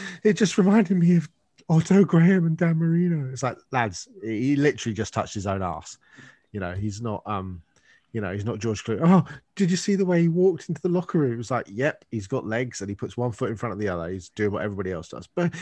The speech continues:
he just does it in a different way. He, he doesn't. He doesn't. He's playing really well. Um,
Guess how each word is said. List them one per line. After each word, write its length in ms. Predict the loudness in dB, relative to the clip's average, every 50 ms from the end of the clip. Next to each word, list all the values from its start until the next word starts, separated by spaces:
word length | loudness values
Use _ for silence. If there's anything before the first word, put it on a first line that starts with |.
| -14 -8
he 100 | _ -8
just 240 | -4 -4 -6 -4 -2
does 140 | -4 -2 -2
it 80 | -2
in 80 | -4 -4
a 60 | -4
different 340 | -4 -4 -6 -4 -6 -8 -6
way. 140 | -8 -10 -10 -10 -10 -12 -10 -8
He, 100 | -8 -6
he 120 | -6 -6 -4
doesn't. 320 | -4 -4 -6 -6 -10 -16 -18 _ _ _ _
He 80 | -14 -12
doesn't. 300 | -12 -14 -14 -18 -20 -20 _ _ -20 -20 -20 -20 -20 _ _
He's 200 | -4 -2 -2 -2
playing 280 | -2 -2 -2 -2 -2
really 240 | -2 -4 -4 -4 -6
well. 320 | -8 -8 -8 -10 -12 -14 _ _ _ _ _ _ _
Um, 400 | -12 -10 -8 -8 -8 -10 -12 -16